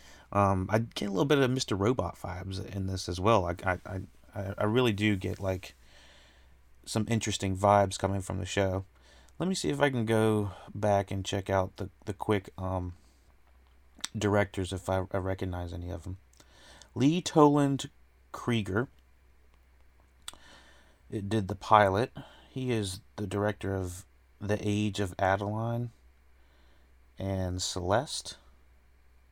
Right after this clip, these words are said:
and Jess-, Jessie Forever. Um, oh, and he's responsible for The Chilling Adventures of Sabrina. I think he was a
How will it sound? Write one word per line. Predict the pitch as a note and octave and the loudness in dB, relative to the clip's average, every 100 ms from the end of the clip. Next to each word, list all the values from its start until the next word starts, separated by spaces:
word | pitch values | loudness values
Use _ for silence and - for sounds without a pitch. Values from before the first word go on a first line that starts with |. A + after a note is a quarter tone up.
| _ _ - | _ _ -10
and | G#2 G2 | -6 -6
Jess-, | F#2+ G2+ G2+ - - - - - | -2 0 0 -2 -8 -12 -20 -10
Jessie | - G#2+ - G#2+ | -2 -2 -2 -4
Forever. | - F#2+ F#2+ F2+ - F#2+ - - _ _ _ - - _ _ _ - - | -4 -6 -6 -10 -12 -16 -18 -20 _ _ _ -20 -20 _ _ _ -20 -10
Um, | G2+ F#2+ F#2+ F#2 F#2 F2+ - - - _ _ _ - - - _ _ - - - - | -4 0 0 -2 -4 -8 -16 -20 -20 _ _ _ -20 -20 -20 _ _ -14 -14 -6 6
oh, | C3+ A2 | 8 8
and | G#2+ | 4
he's | B2 C3 - | 0 -2 -4
responsible | B2+ - A2+ G#2+ G#2 | -4 2 2 2 -4
for | F#2+ G#2 G2+ F#2+ | -2 0 0 0
The | F#2 | -4
Chilling | - A2 G#2 | -4 -2 -2
Adventures | G2+ F2+ G2 F#2 F#2+ F#2 - | -4 -4 -4 -4 -6 -6 -4
of | F#2 F#2 - | -4 -4 -8
Sabrina. | - F#2 G2+ A2 F#2+ - - - | -10 -6 -2 -2 -2 -8 -12 -8
I | |
think | F#2+ G2+ - | -6 -8 -6
he | G2 | -6
was | F#2 F2 | -6 -6
a | F2 | -10